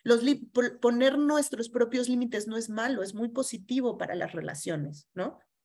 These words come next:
Y hay que ser claros en ese sentido, ¿no? Pero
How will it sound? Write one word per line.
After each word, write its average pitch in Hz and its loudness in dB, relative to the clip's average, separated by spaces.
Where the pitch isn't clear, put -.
Y 214 0
hay 208 2
que 233 2
ser 226 -4
claros 226 2
en 170 -6
ese 160 -10
sentido, 156 -10
¿no? 196 -10
Pero 202 4